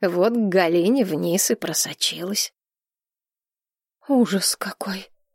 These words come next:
невольно вырвалось у Надежды, когда она представила такую картину.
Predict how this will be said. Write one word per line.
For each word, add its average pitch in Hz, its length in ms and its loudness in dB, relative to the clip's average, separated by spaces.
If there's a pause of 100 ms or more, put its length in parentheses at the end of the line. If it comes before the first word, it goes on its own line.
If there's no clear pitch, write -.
невольно 180 600 4
вырвалось 175 560 2
у - 20 2
Надежды, 175 540 0
когда 180 440 0
она 190 160 0
представила 180 720 0
такую 180 380 -4
картину. 180 560 -4